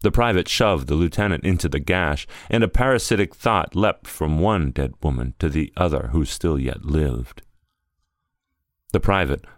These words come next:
doubled over, clawing at her mouth, helplessly thinking, "I dedicate this death to." She gagged on the thought.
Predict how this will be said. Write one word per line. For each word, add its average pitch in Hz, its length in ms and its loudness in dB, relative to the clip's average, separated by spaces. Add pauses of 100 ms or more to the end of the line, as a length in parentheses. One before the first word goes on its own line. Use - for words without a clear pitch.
doubled 80 300 2
over, 76 320 2 (200)
clawing 113 400 2
at 85 120 2
her 87 100 4
mouth, 82 420 2 (140)
helplessly 82 480 0
thinking, 71 440 -4 (180)
"I 123 120 2
dedicate 117 680 0
this 101 220 2
death 95 420 0 (100)
to." 73 400 2 (920)
She - 180 -2
gagged 80 680 -2 (240)
on 62 140 -4
the 58 80 -6
thought. - 560 -8